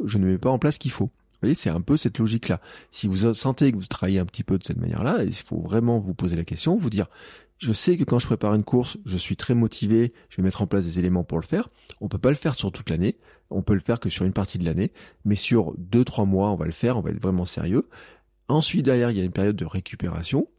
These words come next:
où on va être plus lâche, et puis, il faut pas que cette période de récupération, elle dure trop longtemps, parce que sinon, finalement, on tombe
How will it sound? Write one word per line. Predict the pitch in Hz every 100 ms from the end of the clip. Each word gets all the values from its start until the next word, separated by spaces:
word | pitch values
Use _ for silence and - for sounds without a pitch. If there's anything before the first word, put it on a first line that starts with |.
| -
où | 104
on |
va | 92 92 95
être | - -
plus | - - 90
lâche, | 80 127 - - -
et |
puis, | - 170 214 - - _ - -
il | -
faut | 123
pas | - 156
que | -
cette | 120 120
période | 113 110
de | 101
récupération, | 92 90 87 85 95 - - 82 90 170 175
elle |
dure | 110 92
trop | - 120
longtemps, | 101 92 120 370 _ _
parce | - -
que |
sinon, | 95 - 110 359
finalement, | - 95 131
on | 311 98
tombe | - - 294 156